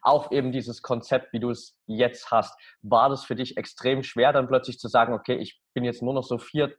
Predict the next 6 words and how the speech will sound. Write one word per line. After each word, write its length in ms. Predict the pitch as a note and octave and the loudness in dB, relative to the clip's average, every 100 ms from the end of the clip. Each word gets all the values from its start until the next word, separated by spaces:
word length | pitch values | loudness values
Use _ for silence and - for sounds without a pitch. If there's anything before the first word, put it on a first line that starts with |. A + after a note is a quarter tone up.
| - - | -20 -16
Stunden 440 | - C#3+ C#3+ C#3 | -4 0 0 -2
pro 160 | B2 B2 | 0 0
Tag 320 | A#2+ B2 C3 | 4 2 4
da 80 | A#2 | 0
drin 540 | G#2+ - B2 E3+ F#3 - _ _ | -2 -2 0 2 0 -6 _ _
und 480 | - C3+ C3+ C3 - | 2 4 4 0 -6